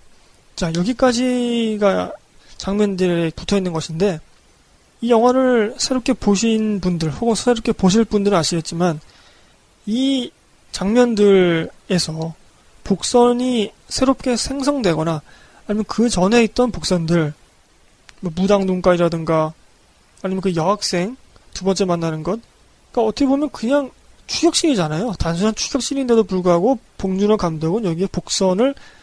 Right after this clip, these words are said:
새롭게 만들거나 복선을 회수합니다. 그리고 또 한 가지 재밌었던 것은 이 장면들에서 이 형사들의 능력이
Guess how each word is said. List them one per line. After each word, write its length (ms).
새롭게 320
만들거나 720
복선을 460
회수합니다. 800
그리고 160
또 120
한 100
가지 600
재밌었던 920
것은 380
이 100
장면들에서 1000
이 100
형사들의 720
능력이 640